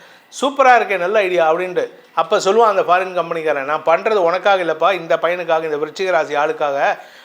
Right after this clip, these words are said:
அதனால இவன் இருக்கணும் இந்த ப்ராஜெக்ட்ல" அப்படின்னு உங்களை இம்பார்ட்டன்ஸ் கொடுத்து செயல்படுவாங்க. So, உங்களுடைய இம்பார்ட்டன்ஸ் வளரக்கூடிய நேரம், செல்வாக்கு உயரக்கூடிய நேரம், தந்தை வழியில உங்களுக்கு அனுகூல பலன்கள் ஏற்படுகின்ற காலகட்டமாக இருக்கு.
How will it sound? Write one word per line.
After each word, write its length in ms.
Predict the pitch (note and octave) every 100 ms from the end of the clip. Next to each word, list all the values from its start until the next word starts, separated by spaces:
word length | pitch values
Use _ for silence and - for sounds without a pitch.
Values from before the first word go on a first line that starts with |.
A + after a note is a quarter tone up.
| -
அதனால 280 | D3 F3+ A3
இவன் 320 | E3+ A3 C4
இருக்கணும் 420 | A3 A#3 A3+ F3+ -
இந்த 140 | D#3+
ப்ராஜெக்ட்ல" 560 | D3 D3+ D#3+ D#3 C#3+ C3 - -
அப்படின்னு 280 | D3 E3 A#3
உங்களை 440 | G3+ E3+ F3 F#3+ - -
இம்பார்ட்டன்ஸ் 520 | E3 E3 G3 F#3 E3 -
கொடுத்து 280 | E3+ E3+
செயல்படுவாங்க. 580 | D#3 D#3+ D#3 D3+ C#3 C3+ - - -
So, 320 | - B3+ G3
உங்களுடைய 460 | G3 G#3 G3 F3 D#3+
இம்பார்ட்டன்ஸ் 880 | E3+ F#3 C4+ E4 C#4+ B3 B3 G3+ D#3+
வளரக்கூடிய 680 | C#3+ G3+ B3 A3+ A#3 G3+ E3+
நேரம், 360 | D#3 D#3+ C#3 - - _
செல்வாக்கு 720 | - A3 C4 C4 A#3+ A#3+ F3
உயரக்கூடிய 600 | F3+ G#3+ G#3 G#3 F3+ E3
நேரம், 340 | D#3 D#3 D3+ - - _
தந்தை 420 | - A3+ C4+ C#4
வழியில 460 | A#3+ A3 A3 G#3+ A#3+
உங்களுக்கு 520 | F3+ F#3 F3+ F3 F#3+
அனுகூல 440 | D#3 F#3 A#3 A#3+ A3
பலன்கள் 480 | F#3 F#3 G3+ G3+
ஏற்படுகின்ற 540 | F3+ F3 F#3 E3 D#3+ D3+
காலகட்டமாக 720 | D3+ E3+ E3+ D#3+ D#3+ D3+ D3+
இருக்கு. 400 | D3 C3+ D3